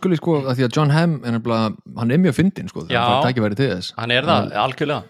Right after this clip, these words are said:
Speaker 2: Ég er alveg sammála því. En mér finnst hann, eh, ég veit ekki hvort þið sáu þessa mynd, mér bara,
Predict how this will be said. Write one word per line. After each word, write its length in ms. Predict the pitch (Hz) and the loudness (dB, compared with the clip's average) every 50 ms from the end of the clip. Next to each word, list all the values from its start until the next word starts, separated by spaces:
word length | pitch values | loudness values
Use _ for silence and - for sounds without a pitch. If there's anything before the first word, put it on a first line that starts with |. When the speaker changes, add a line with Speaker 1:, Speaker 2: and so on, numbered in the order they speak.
| - 113 | -12 -8
Speaker 2:
Ég 80 | 120 120 | -6 -6
er 40 | 120 | -4
alveg 120 | 123 123 | -4 -4
sammála 220 | - 143 127 127 135 | -4 -2 -2 0 0
því. 140 | 127 107 104 | -2 -2 -2
En 80 | 107 113 | -2 0
mér 160 | 117 127 127 | 2 2 2
finnst 100 | 123 - | 0 0
hann, 160 | 139 131 131 | -2 -4 -2
eh, 180 | - - 127 - | -4 -6 -6 -4
ég 120 | - 135 123 120 | -2 0 0 0
veit 40 | 123 | 0
ekki 100 | 117 - | -2 -2
hvort 120 | 131 113 117 | -4 -4 -2
þið 80 | - 143 | 0 2
sáu 100 | 139 147 151 | 2 2 2
þessa 120 | 127 127 | 2 0
mynd, 200 | 143 - 117 - | -2 -2 -4 -4
mér 240 | 123 127 120 120 - | -6 -6 -6 -6 -8
bara, 240 | - 117 117 107 | -8 -8 -8 -10